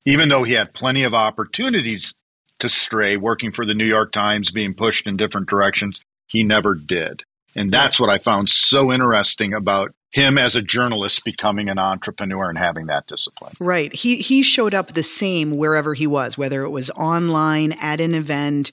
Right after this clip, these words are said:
Speaker 2: or in the New York Times of all places. His brand was consistent. He was an entrepreneur first and foremost. The other thing that, that stood out about Stephen, again, because he was so true to him, himself and his mission,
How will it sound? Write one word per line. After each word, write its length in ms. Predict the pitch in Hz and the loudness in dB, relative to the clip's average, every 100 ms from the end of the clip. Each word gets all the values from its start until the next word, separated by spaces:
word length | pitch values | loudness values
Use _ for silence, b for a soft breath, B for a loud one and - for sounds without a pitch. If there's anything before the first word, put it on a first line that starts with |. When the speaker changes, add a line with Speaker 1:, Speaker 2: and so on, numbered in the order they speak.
| _ _ | _ _
Speaker 2:
or 200 | 160 151 | -2 0
in 200 | 175 160 | 0 -2
the 80 | 160 | 0
New 120 | 170 | 2
York 240 | 165 147 | 2 2
Times 400 | - 156 139 131 | -2 -2 -2 -2
of 100 | 131 | -4
all 160 | 135 135 | -4 -4
places. 580 | - 139 135 123 127 - _ | -4 -4 -4 -4 -6 -8 _
His 240 | - 208 175 | -2 0 0
brand 520 | 156 165 151 143 135 | -2 0 0 -2 -4
was 180 | 143 - | -6 -4
consistent. 520 | 135 131 135 - 127 | -4 -4 -6 -6 -6
He 100 | 160 | -2
was 120 | 156 | -2
an 80 | 147 | -2
entrepreneur 840 | 143 139 135 139 139 143 139 131 | -2 -4 -6 -2 0 0 -2 -4
first 340 | 127 139 135 127 | -4 -4 -4 -4
and 120 | 131 | -6
foremost. 600 | 101 101 - - - - _ _ _ _ 233 | -8 -8 -10 -10 -10 -12 _ _ _ _ -14
The 320 | 208 240 262 | -4 0 2
other 200 | 262 311 | 2 -2
thing 440 | 294 233 214 208 - | 0 -2 0 -2 -4
that, 420 | 170 175 170 165 - | -4 -2 0 -2 -6
that 280 | 170 170 160 | -2 -2 0
stood 400 | - - 170 165 - | -4 0 0 0 0
out 340 | 160 160 151 | 0 0 -2
about 320 | 160 151 147 | -2 -2 -2
Stephen, 540 | - - 175 160 151 156 | -4 -6 -4 -4 -4 -6
again, 560 | 165 151 185 185 165 160 | -6 -4 -2 0 -2 -4
because 380 | 170 - 233 226 | -6 -2 -2 0
he 80 | |
was 140 | 208 185 | -2 -2
so 120 | 160 | -2
true 440 | 156 - 180 170 | -2 -4 -4 -4
to 300 | 165 - 156 | -2 -2 -2
him, 440 | 139 151 151 151 151 | -2 -4 -4 -4 -4
himself 800 | 151 160 143 - 170 156 151 - _ _ | -4 -4 -2 -2 0 0 -2 -8 _ _
and 180 | 143 160 | -2 0
his 280 | 139 165 147 | 2 0 0
mission, 500 | 160 165 - 143 | 0 0 0 -2